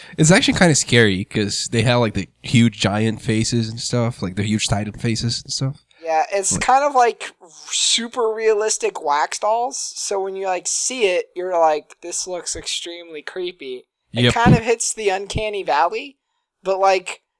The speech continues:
Speaker 2: they did, like, an up close, like, image of what the wax dolls look like, and, like, they have veins popping out of their skin, and it's really high quality stuff.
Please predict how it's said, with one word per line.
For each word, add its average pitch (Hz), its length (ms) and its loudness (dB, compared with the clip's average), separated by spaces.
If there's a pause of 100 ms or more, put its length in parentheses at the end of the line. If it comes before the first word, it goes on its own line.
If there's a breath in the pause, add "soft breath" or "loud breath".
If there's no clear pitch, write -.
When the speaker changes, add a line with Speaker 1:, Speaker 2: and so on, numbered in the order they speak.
(100)
Speaker 2:
they 196 140 2
did, 214 220 2
like, 202 200 4
an 196 180 0
up 185 200 4
close, 190 480 0
like, 170 340 0
image 180 400 -8
of 170 140 -6
what 165 140 -2
the 170 100 -2
wax 156 300 0
dolls 165 260 -2
look 160 180 -8
like, 175 220 -4
and, 170 140 -4 (260)
like, 175 220 0
they 202 140 -2
have 220 280 4
veins 180 400 -6
popping 170 400 0
out 165 140 0
of 165 100 -4
their 165 140 -6
skin, 165 500 -6
and 151 140 -10 (300 soft breath)
it's 214 200 0
really 214 340 -6
high 208 180 4
quality 190 420 2
stuff. - 520 -4